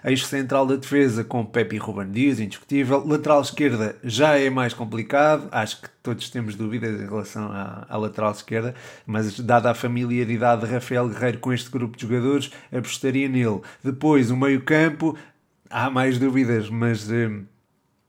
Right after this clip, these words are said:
pela mesmo, pelo mesmo critério, escolho o Danilo em vez do Palhinha como um elemento mais defensivo. Depois, eh, mais na frente, eh, incluiria Renato Sanches e Bruno Fernandes, isto se atuarmos em quatro três três.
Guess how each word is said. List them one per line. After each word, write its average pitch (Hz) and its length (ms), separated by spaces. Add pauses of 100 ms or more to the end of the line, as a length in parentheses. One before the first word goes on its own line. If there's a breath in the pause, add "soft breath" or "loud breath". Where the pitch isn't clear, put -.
(200)
pela 131 140
mesmo, 139 340
pelo 139 220
mesmo 147 160
critério, 143 420
escolho 139 420
o - 40
Danilo 135 420
em 131 80
vez 123 180
do 123 120
Palhinha 127 580 (240 loud breath)
como 127 220
um 127 40
elemento 123 380
mais 120 220
defensivo. 151 640 (200 loud breath)
Depois, 139 720
eh, 123 220
mais 131 260
na 135 160
frente, 131 460 (180)
eh, 117 300
incluiria 123 580
Renato 123 380
Sanches 120 480
e 147 100
Bruno 147 260
Fernandes, 127 600
isto - 160
se - 120
atuarmos 113 460
em 107 80
quatro 110 260
três 120 200
três. 147 320